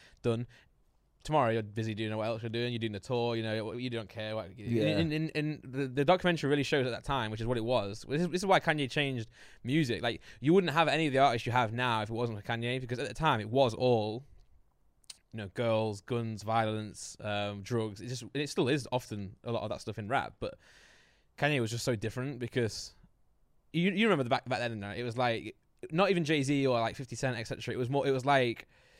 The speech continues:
Speaker 1: uh, well, you saw the, uh, the artist in there. I can't even remember his name,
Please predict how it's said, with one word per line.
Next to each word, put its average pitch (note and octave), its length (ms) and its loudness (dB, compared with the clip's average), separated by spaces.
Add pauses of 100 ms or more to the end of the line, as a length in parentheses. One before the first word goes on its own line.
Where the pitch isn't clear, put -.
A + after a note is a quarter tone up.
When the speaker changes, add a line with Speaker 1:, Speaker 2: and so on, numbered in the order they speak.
(480)
Speaker 1:
uh, A#2 600 4 (600)
well, C#3+ 100 2
you D#3+ 80 6
saw F#3+ 120 6
the, C3+ 160 2
uh, A2+ 160 -2
the C3 80 -2
artist B2 260 -2
in A#2+ 80 -6
there. A#2+ 100 -4
I A2 80 -6
can't B2+ 140 -2
even A#2 80 -6
remember A2+ 180 -2
his G#2+ 100 -6
name, A#2 380 0